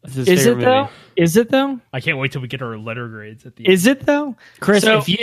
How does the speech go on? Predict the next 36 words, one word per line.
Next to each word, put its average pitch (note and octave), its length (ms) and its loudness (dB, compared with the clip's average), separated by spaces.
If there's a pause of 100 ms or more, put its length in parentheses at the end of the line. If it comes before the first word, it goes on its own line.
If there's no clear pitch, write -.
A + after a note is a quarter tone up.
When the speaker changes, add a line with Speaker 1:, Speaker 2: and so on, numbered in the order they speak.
(120)
Speaker 1:
if E3+ 140 2
you, C4+ 140 6
if G#3+ 320 0
you B3 120 2
give C4 180 2
this A3 180 2
anything E3+ 420 2
above C#3+ 300 0
a C#3 60 -2
D, B2 540 -4
I'm C3 160 -4
quitting C3+ 320 -2
the A#2+ 80 -6
podcast A#2 520 -8
this A#2 180 -14
evening. A2+ 340 -10 (440)
Speaker 2:
Oh, G#3 60 4
you're F#3 180 4
just F3 120 0
looking E3+ 220 0
for D#3+ 100 -4
an D#3+ 60 -2
excuse. D#3 680 -4 (360)
Okay, G3 140 4
Speaker 1:
No, E3+ 140 2
Speaker 2:
so G3 300 2
we E3+ 60 2
Speaker 1:
I F3 260 2
Speaker 2:
cut, A3+ 100 2
Speaker 1:
am. C#3+ 280 -10 (600)
<laughs> - 180 -20
Speaker 2:
we F#3+ 100 0
cut A#3 240 0
to G3 140 2
Wayne F#3 340 -2
Enterprises. D#3 880 -4